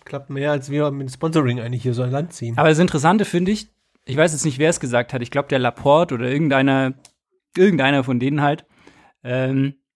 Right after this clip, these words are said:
Speaker 2: sagt, egal wie teuer der ist, der rechnet sich trotzdem weil die halt so viel Kohle mit dem verdienen, weil anscheinend, es gibt bei allem, was die machen, von Sponsorenseite gibt's quasi zwei Tarife. Es gibt den Messi mit Barcelona-Tarif und den Messi ohne Barcelona-Tarif.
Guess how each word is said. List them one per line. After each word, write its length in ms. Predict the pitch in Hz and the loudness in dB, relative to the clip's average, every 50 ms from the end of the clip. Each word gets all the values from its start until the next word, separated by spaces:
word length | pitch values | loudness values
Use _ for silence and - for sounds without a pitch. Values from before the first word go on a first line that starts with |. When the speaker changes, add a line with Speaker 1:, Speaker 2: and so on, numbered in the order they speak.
| _ _ _ _ _ _ _ | _ _ _ _ _ _ _
Speaker 2:
sagt, 360 | 127 135 147 160 - - - _ _ | -2 0 0 0 0 -6 -16 _ _
egal 280 | - 139 143 156 190 202 | -2 2 4 4 4 4
wie 100 | 196 - | 2 0
teuer 280 | - 160 175 180 180 | 2 2 4 4 4
der 160 | 156 143 135 135 | 4 2 0 0
ist, 320 | 147 160 - - - - - - _ | -2 -4 -6 -8 -10 -18 -20 -14 _
der 140 | - 143 135 | -6 -2 0
rechnet 260 | 151 190 202 196 139 - | 0 2 2 0 0 0
sich 140 | - 135 | -4 -6
trotzdem 680 | - - - 175 - - - - 127 123 143 170 - - _ _ _ _ _ _ _ _ _ - | -4 0 0 0 0 0 -2 -2 0 0 0 -2 -4 -8 _ _ _ _ _ _ _ _ _ -4
weil 180 | 123 135 147 156 | -2 0 0 2
die 100 | 151 156 | 0 0
halt 160 | 139 143 139 - | 0 -2 -2 -2
so 80 | 196 | -2
viel 120 | - 190 165 | -2 -2 -2
Kohle 300 | - - 208 240 196 139 | -2 0 2 2 4 2
mit 200 | 131 127 131 127 | 2 0 0 -2
dem 100 | 127 127 | -4 -4
verdienen, 400 | - 139 123 117 127 127 131 127 | -4 -4 -4 -2 -2 -2 0 0
weil 100 | 139 143 | 0 0
anscheinend, 460 | 147 143 131 - 156 170 180 190 180 | 0 -2 0 2 2 2 2 2 0
es 140 | - - - | -4 -6 -4
gibt 220 | - 202 - - | -4 -4 -4 -4
bei 120 | - 147 - | -4 -2 0
allem, 260 | 139 151 180 208 196 | 2 2 4 4 4
was 180 | 160 156 - - | 2 2 0 -2
die 100 | 151 143 | -4 0
machen, 420 | 147 156 170 170 180 180 190 185 | 0 2 2 2 0 0 -2 -4
von 300 | - - 143 139 127 131 | -4 -2 -2 -2 -2 -4
Sponsorenseite 800 | - - - 139 131 131 139 180 202 175 147 139 135 139 139 147 | -6 -4 -2 -2 0 4 4 4 4 4 4 2 2 2 2 -2
gibt's 180 | 135 135 - - | -4 -6 -4 -2
quasi 260 | - 147 139 139 131 | 0 0 0 -2 -4
zwei 220 | - - 143 156 | 0 2 2 2
Tarife. 440 | 156 - 160 139 156 185 185 - - | 4 2 2 2 2 0 0 -2 -6
Es 160 | 120 120 - | -8 -6 -6
gibt 160 | - 131 - | -6 -4 -2
den 220 | 139 139 143 135 131 | -2 0 0 -2 -2
Messi 340 | 135 147 160 160 - 156 143 | 0 0 0 0 0 -2 0
mit 240 | 143 156 160 - | 0 0 0 2
Barcelona-Tarif 960 | - 170 165 160 - 165 160 160 170 175 165 165 - 160 147 151 175 190 - - | 2 4 4 4 2 0 0 2 2 0 0 0 0 -2 0 0 -2 -2 -4 -4
und 160 | 143 135 131 | -6 -4 -2
den 160 | 139 131 131 | -2 0 0
Messi 260 | 139 151 - - 147 | 0 -2 -2 -2 -2
ohne 220 | 135 160 175 165 123 | 0 2 2 2 2
Barcelona-Tarif. 880 | - 120 117 - - 123 131 123 120 120 - 135 123 120 123 131 131 | 0 -4 -4 -6 -4 -4 -2 -2 -4 -6 -6 -8 -6 -4 -4 -6 -6